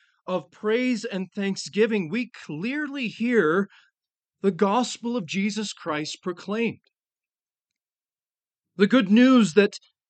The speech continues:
Jesus redeemed us by taking upon himself our sin and our guilt. The good news that he submitted himself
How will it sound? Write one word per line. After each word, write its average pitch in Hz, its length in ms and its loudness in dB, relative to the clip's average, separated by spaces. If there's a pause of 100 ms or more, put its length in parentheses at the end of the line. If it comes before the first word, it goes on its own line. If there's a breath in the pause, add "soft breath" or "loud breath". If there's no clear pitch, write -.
(140)
Jesus 208 640 2
redeemed 196 640 2
us 180 240 0
by 185 220 0
taking 240 500 0
upon 202 360 -4
himself 196 680 -2 (500 loud breath)
our 254 280 4
sin 185 460 -2
and 196 260 -6
our 196 260 -4
guilt. 180 460 -6 (1900)
The 214 60 -6
good 202 260 -2
news 254 340 2
that 208 140 2
he 226 340 -2
submitted 233 800 -2
himself 208 560 -2